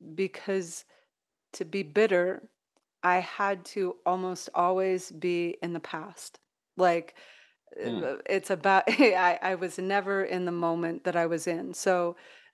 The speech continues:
Speaker 1: that was the, the first thing, that I was always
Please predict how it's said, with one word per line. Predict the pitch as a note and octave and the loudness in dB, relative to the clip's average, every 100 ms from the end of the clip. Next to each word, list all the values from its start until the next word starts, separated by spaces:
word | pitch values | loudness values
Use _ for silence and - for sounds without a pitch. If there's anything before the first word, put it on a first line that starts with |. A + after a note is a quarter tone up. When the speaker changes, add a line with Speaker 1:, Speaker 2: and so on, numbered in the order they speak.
| - | 2
Speaker 1:
that | G3 A#3 | 6 6
was | G#3+ G3 | 4 -2
the, | D#3+ F3 E3+ - - | -2 -4 -4 -8 -10
the | D#3+ F3 | -2 -2
first | - F#3 D#3 - | 2 0 0 -8
thing, | - - - _ | -12 -14 -18 _
that | F#3 F3 F3+ F3 | -2 4 4 4
I | F3+ | 4
was | F3 F3 D#3 - - _ _ _ - | 4 2 -2 -10 -18 _ _ _ 6
always | F3+ G#3 A3 G#3+ G3+ F3+ - - | 8 10 8 6 4 0 -10 -18